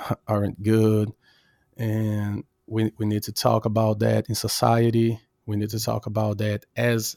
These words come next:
a whole society and as human beings, because,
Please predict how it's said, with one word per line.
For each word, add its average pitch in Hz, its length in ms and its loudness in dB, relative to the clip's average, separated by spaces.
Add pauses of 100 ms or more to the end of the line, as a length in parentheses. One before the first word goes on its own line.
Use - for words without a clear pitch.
a 110 80 -4
whole 117 240 0
society 110 760 -2 (580)
and 104 340 -4
as 104 160 -4
human 113 340 -2
beings, 113 480 -2 (600)
because, 101 800 0